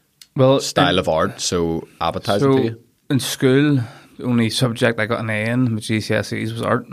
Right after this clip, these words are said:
Speaker 2: Yeah.
Speaker 1: So it was very apparent that that's what I was good at.
Speaker 2: Were you mainly a painter or a drawer or a sketcher or just a bit
Speaker 1: I lo-, uh, mostly, uh, back then, pencil. I love,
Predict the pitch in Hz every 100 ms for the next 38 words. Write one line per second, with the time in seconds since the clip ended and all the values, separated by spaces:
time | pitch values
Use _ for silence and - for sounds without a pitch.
0 | 143 80 80 - - - 120 98 - -
1 | - 120 110 - 104 104 113 - _ _
2 | _ - 113 - _ _ _ _ _ _
3 | _ _ _ - - - 135 117 - 110
4 | 101 107 113 107 127 131 98 87 85 87
5 | 87 - 85 85 104 95 85 87 80 90
6 | 104 92 - 95 85 - 107 101 107 -
7 | 139 139 135 139 139 135 127 - 151 131
8 | 127 156 147 123 - 120 113 113 110 104
9 | 101 98 120 110 110